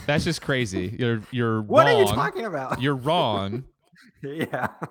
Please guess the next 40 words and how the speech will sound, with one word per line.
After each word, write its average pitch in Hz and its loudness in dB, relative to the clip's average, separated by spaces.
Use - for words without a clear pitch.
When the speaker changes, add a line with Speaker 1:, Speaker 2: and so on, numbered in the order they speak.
Speaker 1:
He's, 123 -2
he's 107 -4
the 123 -2
hottest. 147 -2
Sorry. 104 -2
Yeah. 113 -2
And 143 -4
so, 175 0
Speaker 2:
Yeah. 175 0
Speaker 1:
like, 165 -2
it, 135 -8
th-, 160 -2
this 185 -2
has 190 -2
always 165 0
been 139 -4
the 127 -2
case. 113 -2
They're, 120 -2
they're 123 0
always 135 0
on 127 0
some, 117 -6
they're 156 0
always 208 2
on 196 0
some 180 -2
weird 123 0
shit. 104 -2
Uh, 92 -4
Speaker 2:
<laughs> 208 -6
Speaker 1:
yeah. - -10
It's, - -6
it's, - -14
Speaker 2:
Yeah. 104 -6
Speaker 1:
it's 120 -10
very 131 0
strange. 90 -10
Speaker 2:
It's 285 -6
crazy. 139 -2